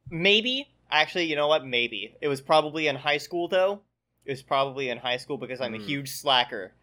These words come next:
Speaker 1: and I would put off things till the very last moment, and I probably pulled off an all, all-nighter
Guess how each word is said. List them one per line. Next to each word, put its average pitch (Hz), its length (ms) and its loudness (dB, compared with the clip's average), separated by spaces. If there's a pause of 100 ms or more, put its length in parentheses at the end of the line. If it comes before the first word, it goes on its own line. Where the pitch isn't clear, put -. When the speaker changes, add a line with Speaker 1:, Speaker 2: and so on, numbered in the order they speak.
Speaker 1:
and 120 380 -2
I 127 140 2
would 131 260 -4
put 123 320 -2 (320)
off 117 340 -2
things 120 320 -6
till 123 200 -4
the 117 80 -12
very 123 240 -4
last 127 340 -2
moment, 135 400 -6 (220)
and 123 100 -6
I 110 80 -2
probably 127 560 -6
pulled 131 300 -4
off 127 220 2
an 131 100 -4
all, 131 400 -4
all-nighter 139 640 -2